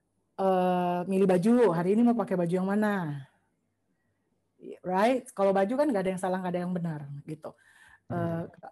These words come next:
Speaker 1: so, so every day kalau bisa, setiap hari, umur berapapun tuh anak gitu. Every day always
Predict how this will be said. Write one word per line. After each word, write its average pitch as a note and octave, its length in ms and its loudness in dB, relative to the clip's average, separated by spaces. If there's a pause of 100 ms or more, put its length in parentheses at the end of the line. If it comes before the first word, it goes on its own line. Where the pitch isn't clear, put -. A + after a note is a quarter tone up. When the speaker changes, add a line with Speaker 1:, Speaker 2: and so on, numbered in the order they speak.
(220)
Speaker 1:
so, A#3 400 -2
so A#3 220 0
every C#4+ 460 0
day G#3 240 2
kalau F#3+ 260 2
bisa, G#3 340 -2
setiap E4+ 580 2
hari, B3 280 0
umur D#4 420 0
berapapun G#3 520 0
tuh F#3+ 160 -4
anak F#3 320 -2
gitu. - 280 -12 (680)
Every B3+ 400 0
day B3 240 2
always A3 480 2